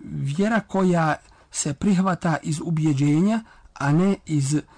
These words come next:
slijepog slijeđenja i običaja. I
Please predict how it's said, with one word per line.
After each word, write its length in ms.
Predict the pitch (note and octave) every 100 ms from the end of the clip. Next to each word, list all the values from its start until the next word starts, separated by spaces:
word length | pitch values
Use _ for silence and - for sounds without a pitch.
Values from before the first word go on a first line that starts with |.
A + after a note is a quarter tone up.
| _
slijepog 640 | - - F3 F3+ F3 C#3 -
slijeđenja 720 | - D3 D3 D3 F3 G3 F#3
i 160 | C#3 C3+
običaja. 640 | D#3+ D#3 D3 F3 G3+ B3+ B3+ _ _ _ _ _ _ _ _ _ - - - - -
I 280 | E3 D3